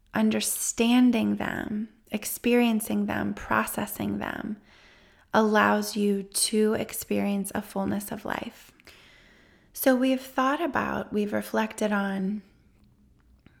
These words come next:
an experience from your past that brought an overwhelm of emotion,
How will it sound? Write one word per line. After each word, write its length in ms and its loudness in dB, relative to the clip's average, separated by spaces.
an 100 6
experience 640 0
from 180 -2
your 120 -2
past 680 -6
that 220 -2
brought 380 2
an 220 2
overwhelm 680 6
of 140 0
emotion, 760 -2